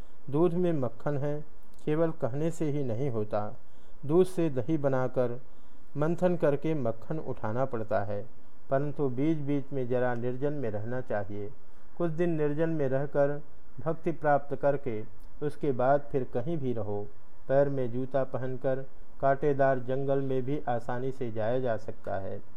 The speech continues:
मुख्य बात है विश्वास, जैसा भाव वैसा लाभ। मूल बात है विश्वास,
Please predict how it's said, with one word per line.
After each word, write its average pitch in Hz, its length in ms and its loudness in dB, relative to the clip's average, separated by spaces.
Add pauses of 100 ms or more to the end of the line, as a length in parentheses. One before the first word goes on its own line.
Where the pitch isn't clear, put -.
(500)
मुख्य 165 260 0
बात 143 300 4
है 156 180 0
विश्वास, 110 640 0 (480)
जैसा 156 360 2
भाव 127 360 2
वैसा 117 400 0
लाभ। 101 460 0 (500)
मूल 175 220 2
बात 151 320 2
है 165 140 0
विश्वास, 107 600 0